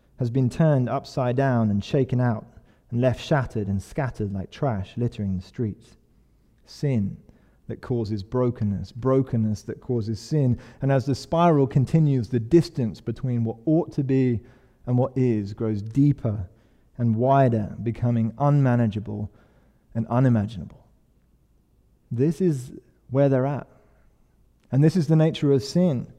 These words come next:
Not only does it destroy what is good and true and beautiful, but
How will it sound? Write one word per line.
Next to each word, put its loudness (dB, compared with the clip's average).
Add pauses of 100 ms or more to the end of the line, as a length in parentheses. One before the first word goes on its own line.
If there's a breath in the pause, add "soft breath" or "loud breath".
(260 soft breath)
Not 2
only 8
does 2
it -2
destroy 4 (200 loud breath)
what 4
is 4
good 10
and 6
true 8
and 6
beautiful, 2
but 4